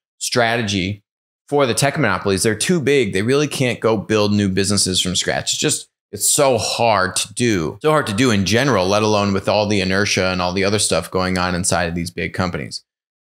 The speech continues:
M and A is really the key way that these comp-, these tech monopolies expand into other verticals. So by investing in a Vestiaire, you're just taking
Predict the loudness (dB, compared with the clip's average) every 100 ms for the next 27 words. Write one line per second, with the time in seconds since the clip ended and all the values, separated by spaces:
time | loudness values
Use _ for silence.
0 | -4 0 2 2 2 2 2 2 2 2
1 | -2 -2 0 2 2 2 2 0 -2 0
2 | 2 2 0 -2 -2 _ -2 0 0 0
3 | 0 0 0 0 0 0 0 -2 0 2
4 | 2 0 0 0 0 2 0 0 -4 -6
5 | 0 2 2 0 -8 -20 _ _ _ _
6 | _ _ _ 0 2 4 2 4 2 4
7 | 4 2 2 2 2 2 0 -2 -2 0
8 | 0 0 2 0 0